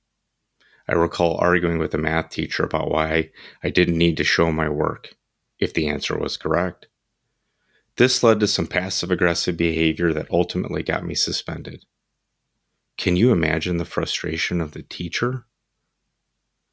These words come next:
Bullying was another major challenge during my youth, as I often overreacted with other students,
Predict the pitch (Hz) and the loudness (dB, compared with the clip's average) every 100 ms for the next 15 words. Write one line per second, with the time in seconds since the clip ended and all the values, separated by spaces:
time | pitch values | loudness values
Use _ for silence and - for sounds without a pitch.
0 | _ 107 107 104 87 78 80 87 82 82 | _ 4 6 4 2 0 -2 0 2 2
1 | 78 76 78 76 78 - 80 78 78 80 | 2 -2 -4 -6 -8 -6 -6 -4 -6 -6
2 | - 80 78 80 78 80 78 - _ _ | -8 -8 -8 -8 -10 -10 -10 -14 _ _
3 | _ _ _ _ - _ - 92 85 82 | _ _ _ _ -20 _ -2 0 2 4
4 | 90 92 107 98 92 95 87 82 80 85 | 4 4 4 4 4 4 4 4 0 -2
5 | 78 76 78 82 82 - 82 78 80 - | -4 0 0 0 -2 0 -2 -2 -8 -12
6 | - | -14